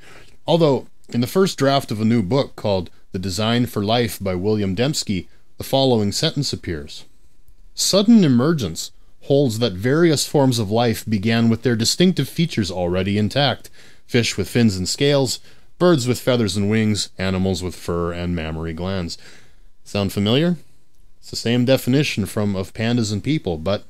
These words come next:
further edited to remove as much reference to a designer as possible. Still, it's possible to see that sudden emergence is tied to I D, which is tied to creationism,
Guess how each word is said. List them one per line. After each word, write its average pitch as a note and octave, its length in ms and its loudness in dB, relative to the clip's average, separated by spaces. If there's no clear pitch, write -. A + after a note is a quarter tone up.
further B2+ 400 0
edited B2 440 2
to A#2 100 -2
remove A#2 320 4
as G#2 100 0
much A#2 260 0
reference A#2 480 0
to A#2 120 -4
a A2+ 40 -2
designer G#2+ 540 0
as G#2+ 80 -2
possible. G2 580 -6
Still, B2+ 580 4
it's - 100 -16
possible D3+ 440 0
to A2 80 0
see D#3+ 320 2
that G2+ 280 0
sudden A#2 380 2
emergence G#2 580 0
is - 160 -4
tied A2 360 0
to - 120 -8
I F2 180 -4
D, A#2+ 360 -2
which F#2+ 160 -8
is - 140 -10
tied G#2+ 260 -2
to F2 80 -6
creationism, G2+ 800 -4